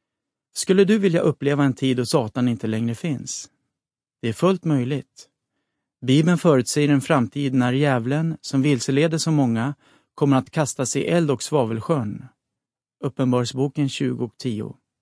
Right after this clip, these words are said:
Bokstavlig eld och svavel kan självklart inte skada en osynlig andevarelse. Därför måste eldsjön representera fullständig tillintetgörelse. Satan kommer att försvinna för evigt.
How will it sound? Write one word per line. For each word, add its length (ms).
Bokstavlig 640
eld 240
och 80
svavel 420
kan 180
självklart 560
inte 200
skada 360
en 100
osynlig 580
andevarelse. 720
Därför 260
måste 280
eldsjön 520
representera 640
fullständig 760
tillintetgörelse. 1040
Satan 400
kommer 200
att 100
försvinna 500
för 140
evigt. 640